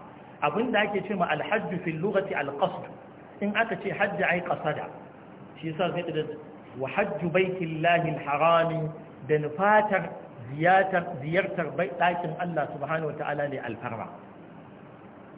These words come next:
Alhajju fil lughati alqasd, nufi. In aka ce qasada baitallahi, a hajja baitallahi ai qasada.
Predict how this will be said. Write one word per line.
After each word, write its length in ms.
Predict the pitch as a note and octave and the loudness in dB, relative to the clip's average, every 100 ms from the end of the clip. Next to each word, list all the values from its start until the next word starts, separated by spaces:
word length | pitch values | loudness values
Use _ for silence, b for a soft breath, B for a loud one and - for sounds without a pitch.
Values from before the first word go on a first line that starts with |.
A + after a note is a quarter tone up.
| - - - | -18 -18 -8
Alhajju 500 | C3+ B2+ - G#3 G3 F3 | -6 -2 0 0 -2 -4
fil 180 | E3 D3 | -4 -2
lughati 600 | F#3+ G3 G3+ G3+ G#3 G#3 - | 2 2 2 -2 -4 -4 -2
alqasd, 580 | C#3+ C3+ - F3 - B2+ G#2+ | -2 -2 0 2 0 -6 -6
nufi. 300 | A#2+ F#3+ - - - - - - - - - - - - | -2 -2 -4 -12 -14 -16 -18 -16 -16 -16 -18 -20 -20 -12
In 60 | E3 | -4
aka 220 | E3 F#3 E3 | 0 0 -2
ce 140 | E3 | -6
qasada 440 | D#3 G#3+ G3 E3+ D#3+ | 0 0 2 0 2
baitallahi, 840 | F#3+ G3+ F3 D3+ D3+ F3+ F3 - - | 0 2 0 0 4 6 4 0 -6
a 80 | D3 | -2
hajja 380 | G3 G#3 D#3+ E3+ | 0 0 -2 -2
baitallahi 480 | G3 F#3+ F3 E3+ | -2 -2 0 2
ai 120 | G3+ - | 2 0
qasada. 320 | - - - | -2 -2 -4